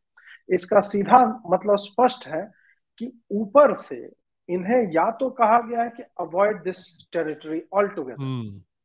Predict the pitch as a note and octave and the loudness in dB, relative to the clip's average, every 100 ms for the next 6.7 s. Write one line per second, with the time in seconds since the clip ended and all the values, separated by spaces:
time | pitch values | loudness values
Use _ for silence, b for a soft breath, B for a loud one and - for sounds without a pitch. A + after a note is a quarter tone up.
0 | _ _ _ _ F3+ F#3+ - F#3+ G#3+ A#3 | _ _ _ _ -10 -10 -10 -8 -6 -4
1 | G#3 G3+ E3+ D#3 - F3 F3+ F3+ E3+ E3 | 0 2 2 -4 -6 -6 -4 -6 -4 -4
2 | E3 D3+ D3+ D#3+ D#3+ D#3 C#3 B2+ - D3+ | -4 -6 -8 -10 -10 -12 -10 -10 -8 -10
3 | A#2 C3 _ _ _ _ _ _ - A3 | -10 -18 _ _ _ _ _ _ 0 0
4 | D4 B3 A#3+ B3+ B3 _ _ _ - G#3+ | 2 0 0 -2 -6 _ _ _ 0 0
5 | A3+ B3 A#3+ G3+ D3+ C#3+ - G#2+ F#2+ _ | 2 2 2 0 -2 -2 -4 -18 -18 _
6 | _ _ _ E3+ E3+ A#3+ | _ _ _ -8 -2 0